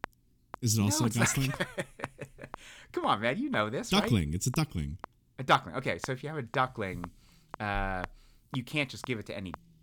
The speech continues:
Speaker 2: duck family. They're not gonna take it. Goslings, you can give it to any other goose, and they'll take it. So we were plan-, we were trying to figure out, like, Heidi was planning in her mind, as I'm shepherding this goose, she's like, If I can just grab this goose,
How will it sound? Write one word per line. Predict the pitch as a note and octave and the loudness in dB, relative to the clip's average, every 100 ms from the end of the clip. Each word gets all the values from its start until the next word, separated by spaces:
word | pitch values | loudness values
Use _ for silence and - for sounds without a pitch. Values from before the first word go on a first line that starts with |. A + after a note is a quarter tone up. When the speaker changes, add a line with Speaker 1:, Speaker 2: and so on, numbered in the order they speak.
| _ | _
Speaker 2:
duck | - G2+ | -2 -2
family. | - G#2 G#2+ D#2+ B1+ D2+ | -4 -4 -4 -6 -12 -10
They're | G2+ | -8
not | G2+ F#2 | -6 -6
gonna | D#2 | -10
take | - A2+ - | -6 -6 -6
it. | - - _ - _ - - - | -14 -16 _ -20 _ -12 -6 2
Goslings, | A#2 C3 - F#2 E2 D#2+ - - - - _ | 2 2 -2 -4 -6 -10 -14 -16 -18 -20 _
you | - F#2+ | -10 -6
can | F#2+ | -6
give | G2+ | -8
it | - | -8
to | |
any | - G#2 G2 | -8 -6 -4
other | F2+ E2+ - - - | -6 -8 -10 -18 -10
goose, | G#2+ F#2 E2+ - - - F#2+ | -8 -6 -8 -12 -14 -14 -12
and | F#2 C#2+ - - _ - | -12 -12 -18 -20 _ -8
they'll | F2+ | -8
take | - D2 - | -8 -14 -16
it. | _ - - | _ -20 -10
So | A#2+ | -6
we | B2 F3+ | -2 -2
were | |
plan-, | E3 - D3 - | -2 -4 -4 -4
we | D3 | -6
were | D3+ | -8
trying | - C#3+ D#3 | -6 -6 -6
to | C#3+ | -8
figure | - B2 A#2+ | -10 -8 -4
out, | A2 G2 - | -4 -4 -8
like, | G2 | -12
Heidi | - B2+ C#3 | -10 -6 -6
was | C3+ A2+ | -6 -8
planning | - A#2+ A#2 | -8 -6 -6
in | |
her | G#2+ G2+ | -6 -6
mind, | G2+ F#2 - - | -4 -4 -6 -6
as | G#2 | -4
I'm | A#2 | -4
shepherding | A#2 - A#2+ G#2 F#2 F2+ | -6 -8 -6 -6 -6 -10
this | F2+ | -12
goose, | - A2 E2+ - - - - - | -10 -10 -10 -14 -20 -18 -18 -16
she's | - C3 A#2+ | -6 -4 -2
like, | G2 - | -4 -6
If | - | -8
I | A2+ | -8
can | - | -8
just | F2 - | -14 -8
grab | F#2+ A2+ | -4 -4
this | B2+ A2+ | -4 -8
goose, | - G#2+ F#2 | -6 -6 -8